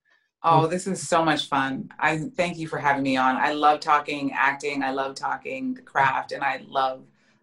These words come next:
Speaker 1: love talking self-love. So I'm really excited. I'm gonna check out your book 'cause that's,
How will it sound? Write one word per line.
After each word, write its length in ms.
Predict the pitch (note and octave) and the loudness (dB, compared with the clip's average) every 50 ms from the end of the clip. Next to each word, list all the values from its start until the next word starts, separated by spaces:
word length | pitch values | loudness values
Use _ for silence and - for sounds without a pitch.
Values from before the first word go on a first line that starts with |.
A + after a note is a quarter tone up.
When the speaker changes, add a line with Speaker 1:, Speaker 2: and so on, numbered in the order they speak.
| _ _ | _ _
Speaker 1:
love 500 | - C#3+ D3 D#3 D#3+ D3+ C#3+ C3+ B2+ B2+ | -8 -4 2 6 6 8 8 6 2 0
talking 400 | - - - - - C#3 C3+ C3 | -4 -4 -4 -4 -4 -6 -6 -6
self-love. 580 | - - C#3 C3+ C3 B2+ - C#3 C3 C3 C3 B2+ | -6 -4 -4 -4 -4 -4 0 0 0 0 -2 -8
So 300 | - - C#3+ C3 C3+ - | -4 -2 0 0 0 -2
I'm 280 | - - C3+ C3 C3 C#3 | -2 -4 -4 -2 -2 -2
really 560 | C#3+ D3+ D3 D3 C#3+ C#3 C#3 C#3 C#3 - - - | -2 -2 -2 0 0 0 0 -2 -2 -6 -8 -8
excited. 520 | - C#3 C3 - D3+ C#3 C#3 C3+ C3+ C3+ C3 | -8 -8 -4 0 2 2 4 4 4 2 2
I'm 180 | A2 B2+ D3 | 0 -2 -2
gonna 180 | D3+ D3+ C#3+ C3+ | -2 -2 -2 -4
check 220 | C#3 - D3+ C#3+ - | -2 -4 -6 -4 -4
out 140 | D3 C3 | -4 -4
your 100 | - C3 | -6 -10
book 320 | B2+ C3 C#3 C#3+ C#3 C#3 - - _ | -4 -2 0 0 0 -2 -8 -18 _
'cause 160 | - D3+ B2+ | -6 -4 -2
that's, 320 | C3 C3+ C3+ C3 - - | 0 -2 -2 -2 -8 -14